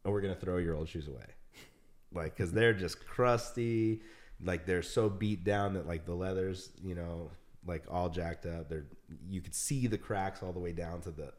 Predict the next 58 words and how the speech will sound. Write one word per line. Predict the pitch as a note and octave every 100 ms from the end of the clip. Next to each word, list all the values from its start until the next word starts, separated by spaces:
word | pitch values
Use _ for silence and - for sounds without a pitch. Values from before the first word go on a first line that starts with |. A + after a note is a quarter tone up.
| -
underneath | A2+ A2 G2 F#2+ G2 E2+
leather. | E2 D#2+ D#2+ D#2 - - - - - - - - - -
And | G2+
so | F#2+ F#2+
he's | F#2+ E2+
like, | D#2 -
"It's | D#2+ B2+
not | C#3+ D#3
gonna | C3+
make | B2 A#2+
that | A#2 A2
big | G2+
of | F#2
a | F2
difference." | E2 D2+ -
I | D#2
go, | D2+
"I | -
promise | - G2+ F#2+ E2+
you | E2+ D#2+
it | A#1+
will. | C2 - - - -
Just | E2 D#2+
put | E2+
the | -
shoes | - G2+ G2
on. | F2+ F2
You'll | F#2+
feel | - G2+
good," | F2 F2 E2 E2 - - - -
you | D#2+
know? | D2+ D2+ - - - - - - - -
So | - F#2 E2+ E2 - - - -
the | -
second | F2+ C3 C3
that | B2 A#2
he | A2+
puts | G#2+ -
these | F2+
shoes | - F#3 F3+ B2+
on | G2+ G2
and | - F2
I | E2+
go, | D#2+
"Take | - G#2 -
that | G#2
shoebox | - A2+ F#2+ E2+ -
and | D2+
throw | F2+ F2
it |
away. | E2+ E2+
We're | D#2
walking | D2+ D2+ E2 E2+
down | D#2+ D#2+
this | D#2+ -
hallway." | D2+ B1+
Now, | F2+ A#2
if | A#2+